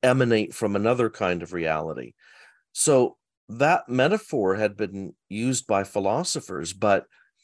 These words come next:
if he's already kind of surrounded by some Christian symbolism, and that's being emphasized, maybe given a little time, little exploration,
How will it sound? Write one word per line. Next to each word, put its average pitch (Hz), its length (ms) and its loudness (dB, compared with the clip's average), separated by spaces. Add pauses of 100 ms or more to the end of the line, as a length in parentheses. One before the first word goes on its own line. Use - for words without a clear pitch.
(300)
if - 160 -16
he's 208 220 -4
already 190 540 2
kind 156 260 -4
of 123 60 -4
surrounded 117 960 0 (580)
by 98 300 0
some 101 580 -4
Christian 120 460 -4
symbolism, 95 880 2 (680)
and 101 260 2
that's 127 300 0
being 104 280 -2
emphasized, 110 1040 -2 (800)
maybe 202 720 -2 (520)
given 120 300 2
a 117 60 4
little 123 240 0
time, 143 580 0 (560)
little 104 300 0
exploration, 117 1000 -2